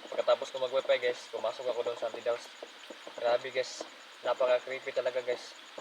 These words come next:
Legit talaga to guys, wala akong masabi kaya sobra talaga nakakatakot guys. Sinubukan ko talaga guys,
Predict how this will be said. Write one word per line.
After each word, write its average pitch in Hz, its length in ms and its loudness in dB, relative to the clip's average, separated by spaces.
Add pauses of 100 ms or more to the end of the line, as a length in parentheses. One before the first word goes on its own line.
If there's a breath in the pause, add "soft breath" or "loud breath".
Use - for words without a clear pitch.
(300)
Legit - 320 -6
talaga 135 320 6
to 131 160 0
guys, 131 240 4
wala 117 160 6
akong 113 80 -2
masabi 120 400 2
kaya 107 320 0 (560)
sobra 127 320 0
talaga 123 240 4
nakakatakot 117 560 2
guys. 120 200 -2 (1500)
Sinubukan 127 400 2
ko - 80 0
talaga 123 240 4
guys, 123 160 0